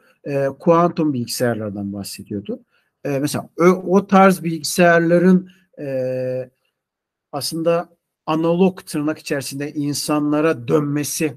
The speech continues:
hali olursa bütün insanlar tabii ki aktarıma devam edecek.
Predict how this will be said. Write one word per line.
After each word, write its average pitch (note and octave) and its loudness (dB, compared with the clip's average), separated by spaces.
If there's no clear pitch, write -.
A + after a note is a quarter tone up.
hali C#3 -2
olursa D3+ -2
bütün E3 -4
insanlar D#3+ -2
tabii E3 -4
ki D3+ -8
aktarıma C#3+ -4
devam C#3 0
edecek. B2 -6